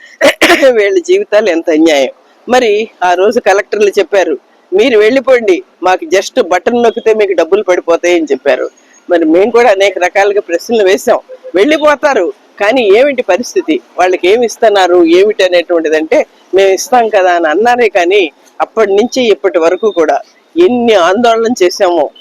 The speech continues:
ఇక్కడ ఎన్ని ధర్నాలు చేశామో, నిరవధికంగా ధర్నా కూడా చేశాం, రెండు రోజులు, మూడు రోజులు. ధవళేశ్వరం దగ్గర రెండు వేల ఇరవై నాలుగు మార్చో ఫిబ్రవరిలో పెద్ద ఎత్తున ఒక వెయ్యి మందితోటి, ఆ? జనవరిలో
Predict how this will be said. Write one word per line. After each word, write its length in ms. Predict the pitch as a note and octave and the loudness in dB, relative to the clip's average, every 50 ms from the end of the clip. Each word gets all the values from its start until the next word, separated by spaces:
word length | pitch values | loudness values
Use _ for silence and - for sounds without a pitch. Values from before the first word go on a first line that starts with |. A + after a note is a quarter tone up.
| - - - F3 | -20 -8 -6 -6
ఇక్కడ 220 | F3 - G3+ G3 | -2 -2 -2 0
ఎన్ని 260 | F3+ F3 G#3 A3+ G#3+ | 0 -2 0 0 0
ధర్నాలు 460 | G3+ G3+ F3+ F#3 F#3 G#3 A3+ A3+ A3 A3 G#3+ | 0 0 0 0 2 2 2 2 2 2 -2
చేశామో, 460 | F#3+ G#3 - G#3+ F#3+ F#3+ F3 D3 - - - - - - _ D#3 | -2 0 0 0 2 2 0 0 -2 -6 -14 -20 -20 -14 _ -2
నిరవధికంగా 760 | E3+ F#3+ A#3 B3 B3+ C4 B3+ - - B3+ B3 B3 A#3 A#3 | 0 0 0 0 -2 0 -2 -2 0 0 0 2 2 0
ధర్నా 360 | A3 A3 A#3 G3 G3 G3+ G#3 G3+ | 0 0 -2 -4 -2 0 0 0
కూడా 280 | F#3+ G3 F#3 F#3+ F#3+ F#3 - | 0 0 0 0 0 0 0
చేశాం, 360 | F3 E3+ - G3+ F3+ D#3+ D3+ | -2 -2 0 0 0 0 0
రెండు 220 | D#3 E3 F3+ E3 E3 | 0 0 0 0 0
రోజులు, 280 | F3 F#3 G3 G#3+ G3 | 0 0 0 0 -4
మూడు 220 | F#3 F3+ F3 D#3+ D#3 | -4 -4 -6 -4 0
రోజులు. 340 | E3+ F3+ E3+ D3 C#3 C#3+ - - _ _ _ _ _ | 0 -2 -2 -2 -8 -12 -12 -14 _ _ _ _ _
ధవళేశ్వరం 800 | D3+ - A3+ F#3+ A#3 C4 C4+ C4+ E4+ - C4 A#3 A3 G#3 G3 F#3+ | -8 -4 -2 -2 0 2 0 0 0 0 -2 0 2 2 2 2
దగ్గర 300 | F3+ F3+ G3 G#3 G3 F3 - - _ _ _ _ _ | 0 0 0 0 0 0 -2 -4 _ _ _ _ _
రెండు 260 | D#3 F3 G3 A#3 A3+ | 0 0 0 2 2
వేల 260 | A3 A3+ A#3 A3 G3 F#3 | 0 0 0 0 0 0
ఇరవై 240 | F3+ F#3 F#3+ G3+ | 0 0 0 0
నాలుగు 420 | G3+ G3 F#3 F#3 F#3 F#3 F3+ F3+ F3 | 0 0 0 0 -2 -2 -2 -2 -2
మార్చో 440 | D#3+ E3 E3 F3 - _ - G#3 G#3 | 0 0 -2 -2 -2 _ -4 -4 -2
ఫిబ్రవరిలో 680 | - F#3+ E3+ E3+ F#3 G3 F#3+ F3+ E3+ D#3 D3 D3 C3+ - _ _ _ _ _ _ | -2 -2 -2 0 0 2 2 2 0 0 -2 -4 -4 -4 _ _ _ _ _ _
పెద్ద 220 | F#3 F#3 G#3 G3+ A3+ | -4 -4 -2 0 0
ఎత్తున 460 | A#3+ B3 A3+ - - A#3 G3+ E3+ B2+ - _ _ _ | 2 2 0 0 0 0 0 0 -2 -6 _ _ _
ఒక 180 | E3 F3+ F3 F3+ | -6 -4 -2 0
వెయ్యి 300 | E3+ E3 F3+ G3 A3 A3 | 0 2 2 2 2 2
మందితోటి, 640 | G#3+ G3+ G#3 A#3+ B3+ B3+ - A#3 G#3+ F#3 E3 D#3 - - - | 0 0 0 0 -2 0 0 0 0 0 -2 -6 -8 -6 -4
ఆ? 140 | E3+ C4+ F4+ D#4 C#4 - - - - - - - _ _ _ - - - F#3+ | -4 -4 -4 -6 -8 -14 -16 -14 -14 -16 -16 -18 _ _ _ -20 -12 -4 -2
జనవరిలో 500 | F#3+ F#3 F#3+ G3 G3 F#3 E3+ E3+ D#3 - | 0 0 2 2 0 0 0 -2 -4 -4